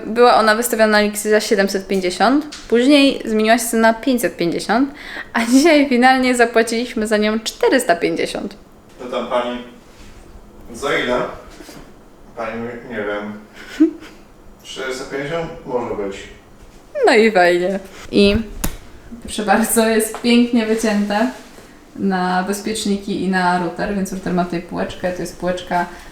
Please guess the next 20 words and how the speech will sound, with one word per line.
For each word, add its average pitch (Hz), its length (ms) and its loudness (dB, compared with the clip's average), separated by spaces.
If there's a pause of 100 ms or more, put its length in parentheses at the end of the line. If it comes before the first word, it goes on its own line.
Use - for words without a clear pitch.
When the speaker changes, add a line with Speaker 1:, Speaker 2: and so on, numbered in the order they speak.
(180)
Speaker 1:
tam 185 140 -2
jest 180 160 -4
miejsce 175 260 -6
na 165 60 0
buty, 202 400 0
no 185 100 2
i 185 60 0
ja 180 100 0
teraz 180 220 -2
będę 175 140 0
jeszcze 180 180 -4
montować 175 400 -2 (120)
drążek. 180 500 0 (260)
A 233 160 4
i 226 200 -2
oczywiście 226 720 -2
dalej 226 260 0
nie 226 120 -2
mamy 220 200 -2
odkurzacza, 233 760 0